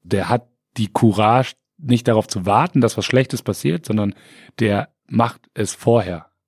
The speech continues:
und ändert was. Also ich muss da noch weiter für mich klar werden. Wie ich, also ich könnte jetzt nicht sagen, wo, so wir hier sitzen, ob ich nächstes Jahr was ändern würde oder nicht. Aber dieser Gedanke,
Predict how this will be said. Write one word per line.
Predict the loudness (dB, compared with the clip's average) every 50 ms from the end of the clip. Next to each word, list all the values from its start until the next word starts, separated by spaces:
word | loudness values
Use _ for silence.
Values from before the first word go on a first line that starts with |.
| _
und | -12 -10 -8
ändert | -6 -4 -2 0 0 -2 -4 -6
was. | -12 -16 -16 -20 _ _ _ _ _ _ _ _ _ _ _ _ _ _ _ _ _ _ _ _ _ _ _ _ _ _ _ _ _ _ _ _
Also | -4 -2 0 0
ich | -2 0 0
muss | -2 0 2
da | 2 2
noch | 4 4 2
weiter | 2 2 0 2
für | 4 4
mich | 2 2 2
klar | -2 -2 0 0 0
werden. | -2 -4 -4 -4 -4
Wie | -4
ich, | -6 -6 -6
also | -8 -8 -2
ich |
könnte | 0 0 2 4 4
jetzt | 4 4 4 2
nicht | 2 2 2 2 0
sagen, | 0 2 2 2 2 2
wo, | 2 4
so | 4 4 4
wir | 4 4
hier | 4 4 4
sitzen, | 2 0 0 -2 -2
ob | -2 0 0 0
ich | 0 0 -4 -12 _ _ _ _ -2
nächstes | 0 2 2 2 0 -2
Jahr | 0 0 0
was | 0 -2
ändern | -2 -2 0 0 2
würde | 2 2 0
oder | 0 0 0
nicht. | 0 0 -2 -2 -6 _ _ _ _ _ -20 _ _
Aber | -4 2 2
dieser | 4 4 4 4
Gedanke, | 2 0 0 2 2 2 2 2 0 0 -2 -2 -4